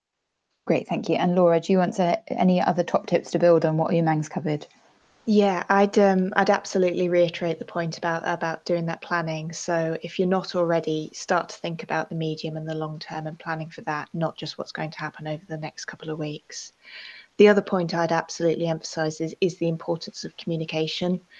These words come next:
Speaker 2: with your customers, with your suppliers, and in particular with your staff,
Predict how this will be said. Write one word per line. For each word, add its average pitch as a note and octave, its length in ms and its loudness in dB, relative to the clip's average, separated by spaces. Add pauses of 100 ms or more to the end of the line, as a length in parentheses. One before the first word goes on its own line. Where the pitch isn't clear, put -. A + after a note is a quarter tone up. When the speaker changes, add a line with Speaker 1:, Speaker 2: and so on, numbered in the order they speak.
(180)
Speaker 2:
with E3 360 4
your D#3+ 120 -2
customers, F3 600 -2
with E3 140 -4
your D#3+ 80 -6
suppliers, D#3+ 640 -4
and E3+ 120 -6
in E3 100 -2
particular - 540 -4
with D#3+ 160 -2
your D#3+ 100 -2
staff, D#3 640 -4